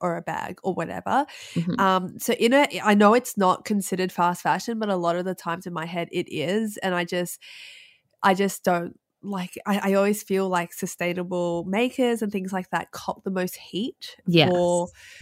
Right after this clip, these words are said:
Speaker 1: for, for situations like this.
Speaker 2: Exactly. Yeah. But it's because I think with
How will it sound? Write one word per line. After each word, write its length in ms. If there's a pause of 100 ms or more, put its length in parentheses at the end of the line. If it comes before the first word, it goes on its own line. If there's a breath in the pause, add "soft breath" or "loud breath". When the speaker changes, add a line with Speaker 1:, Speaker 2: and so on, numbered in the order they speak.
(180 loud breath)
Speaker 1:
for, 420 (140)
for 140
situations 600
like 200
this. 500 (220)
Speaker 2:
Exactly. 800
Yeah. 340 (100)
But 160
it's 180
because 360
I 120
think 300
with 220